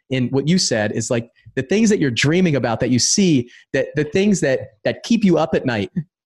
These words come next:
you know, those are the dreams. Like, dr-, these dreams that we have are what we should be doing and following. And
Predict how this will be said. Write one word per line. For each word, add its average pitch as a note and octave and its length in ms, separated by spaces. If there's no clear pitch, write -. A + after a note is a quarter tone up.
you A#2+ 100
know, C#3+ 400
those F#3+ 220
are A3+ 80
the E3 120
dreams. C3 920
Like, A#2+ 260
dr-, D#3 340
these E3+ 260
dreams F3+ 440
that C3 120
we B2 100
have G#2 420
are A2+ 140
what E3+ 280
we - 80
should C3+ 160
be A#2 80
doing B2 260
and G2+ 100
following. G#2+ 480
And A#2+ 220